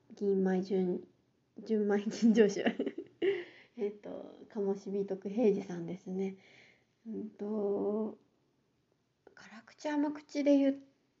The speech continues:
たら、どちらかというと、辛口なのかな？なんですけど、あの、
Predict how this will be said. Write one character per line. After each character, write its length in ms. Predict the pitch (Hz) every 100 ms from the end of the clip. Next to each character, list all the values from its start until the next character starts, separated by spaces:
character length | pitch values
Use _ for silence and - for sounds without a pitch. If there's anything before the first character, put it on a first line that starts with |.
| _
た 140 | 262 254
ら、 180 | 220
ど 140 | 202 202
ち 180 | - 294
ら 140 | 339
か 140 | 359
と 160 | 359 349
い 120 | 339
う 40 | 320
と、 260 | - 214 - _ _ _ _ _ _ _ _
辛 300 | - 254 285
口 280 | 285 - 302
な 100 | 294
の 120 | 269
か 140 | 220 202
な？ 240 | 202 277 - - - - - _
な 100 | 247
ん 40 | 226
で 120 | 226
す 80 | 220
け 80 |
ど、 280 | 220 220 220 - _
あ 100 | 196
の、 340 | 196 202 202